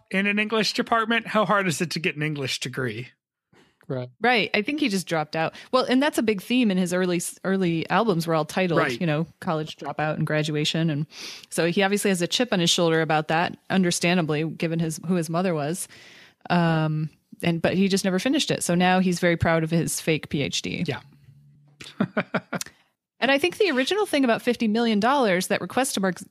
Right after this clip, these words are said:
Speaker 3: Zuckerberg, I thought that was about his debt.
Speaker 1: Well, yeah, apparently he
Speaker 2: Yeah.
Speaker 1: had no money.
Speaker 3: Yeah, it wasn't to help kids.
Speaker 1: I think he's saying that if you got him out of this jam, he'd spend his
Speaker 3: <laughs>
Speaker 1: time helping the kids.
Speaker 2: <laughs> Yeah,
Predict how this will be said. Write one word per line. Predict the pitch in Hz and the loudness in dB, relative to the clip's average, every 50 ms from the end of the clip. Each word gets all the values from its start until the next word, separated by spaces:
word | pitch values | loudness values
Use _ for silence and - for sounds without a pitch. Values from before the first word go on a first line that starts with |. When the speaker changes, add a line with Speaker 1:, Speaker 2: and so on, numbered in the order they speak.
| _ | _
Speaker 3:
Zuckerberg, | - - - 240 - 320 294 277 226 196 | -8 -2 -2 -2 0 0 0 0 0 0
I | |
thought | 196 - 269 - | 2 0 0 0
that | 330 294 | 0 0
was | 285 277 | 2 2
about | 240 196 - 208 202 180 - - _ - - | 0 2 2 2 2 2 -2 -6 _ -12 -4
his | - 196 175 156 _ - | -2 -2 -2 -4 _ -2
debt. | - 180 196 294 - - - - - - _ - - | 0 2 2 2 0 -2 -4 -8 -16 -16 _ -2 0
Speaker 1:
Well, | 185 185 175 | 2 2 4
yeah, | 175 190 196 170 | 4 2 2 0
apparently | 139 - - 180 180 170 160 165 160 | 0 0 0 2 4 4 4 4 4
he | 160 156 | 4 4
Speaker 2:
Yeah. | 165 165 | 4 4
Speaker 1:
had | 160 156 | 2 0
no | 165 160 156 | 0 -2 0
money. | 151 160 170 160 139 123 123 131 123 - _ _ _ _ _ _ _ _ - | 2 0 0 0 0 -2 -4 -4 -6 -10 _ _ _ _ _ _ _ _ -4
Speaker 3:
Yeah, | - 349 381 269 170 131 165 160 - - | 0 2 2 4 2 2 -2 -4 -4 -2
it | 208 220 | -2 2
wasn't | 214 247 254 254 285 240 - - | 2 2 2 2 0 0 0 -4
to | - - 233 208 | 0 0 2 2
help | 190 165 - 196 208 - _ - - - _ _ - | 2 2 2 2 0 0 _ -14 -16 -16 _ _ -10
kids. | - - 208 208 147 139 147 165 - - - - - - - - _ _ _ - | -4 0 0 0 0 0 -2 -6 -6 -8 -8 -10 -14 -20 -20 -20 _ _ _ -2
Speaker 1:
I | 214 226 | 0 0
think | 262 240 214 | 0 2 0
he's | 220 - | 0 0
saying | - 240 226 226 214 196 180 160 | 2 2 2 2 2 0 -2 -6
that | - - 170 | -4 -4 -4
if | 160 - 170 | -4 -2 -4
you | 165 | -2
got | 151 190 185 190 190 | 0 0 2 2 2
him | 185 180 | 2 2
out | 175 170 165 | 2 2 0
of | 160 | 0
this | 147 156 143 - | -2 -4 -4 -4
jam, | - - - 175 175 170 147 135 131 135 147 135 - _ _ _ _ _ _ _ _ | -4 -2 0 0 0 0 0 -2 -2 -4 -6 -10 -12 _ _ _ _ _ _ _ _
he'd | _ - - - - - - - - - - - - | _ -20 -18 -16 -16 -14 -14 -12 -10 -4 -2 -2 -2
spend | - - - - - 202 202 175 | 0 -2 -2 0 2 2 2 2
his | 165 - 226 - | 0 -2 -4 -4
Speaker 3:
<laughs> | - - | -2 -2
Speaker 1:
time | 226 196 185 180 175 165 - _ _ _ | 0 2 2 0 0 -4 -8 _ _ _
helping | - - 185 180 - - 240 202 | -4 -2 -2 0 0 2 2 2
the | 165 | 2
kids. | - - 269 240 175 143 156 175 - - - - - _ _ | 2 0 0 0 0 -2 -4 -8 -10 -10 -10 -12 -16 _ _
Speaker 2:
<laughs> | _ _ - | _ _ -2
Yeah, | 202 - - - 247 190 | -2 0 0 0 0 0